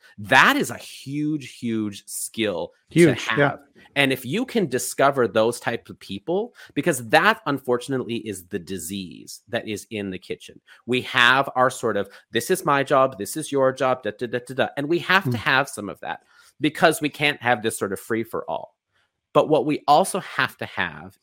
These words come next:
Speaker 1: is everybody should be aware of how what they do affects the people around them and what the person, ar-, people around them are doing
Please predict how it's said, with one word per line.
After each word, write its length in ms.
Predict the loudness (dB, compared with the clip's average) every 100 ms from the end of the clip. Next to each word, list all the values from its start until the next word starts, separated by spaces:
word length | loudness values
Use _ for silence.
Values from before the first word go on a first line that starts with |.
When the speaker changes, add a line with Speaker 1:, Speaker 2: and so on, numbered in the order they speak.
| -4
Speaker 1:
is 600 | -2 -2 -6 -12 -16 -18 _ _ _ _ _ _ _ _ _ _
everybody 440 | -4 -2 0 0 0
should 320 | -2 -6 -4
be 180 | -6 -4
aware 720 | -2 -2 0 0 2 0 0 -4
of 140 | -6
how 480 | -4 0 2 2 0 -6 _ _
what 320 | 0 0 0 0
they 180 | 0
do 360 | 0 -2 -2 -2 -6
affects 500 | -6 -4 -4 -6 -8
the 120 | -10
people 380 | -8 -6 -4 -6
around 500 | -6 -4 -6 -6 -6
them 340 | -6 -6 -12 _ _ _ -20 _ -2
and 260 | 0 2
what 220 | 2 2 0
the 60 |
person, 640 | -2 0 -2 -4 -6 -6 -8
ar-, 240 | -8 -8 -16
people 280 | -10 -6 -4
around 360 | -4 -4 -4 -4
them 160 | -4 -2
are 140 | -2 -2
doing 540 | -4 -2 -2 -2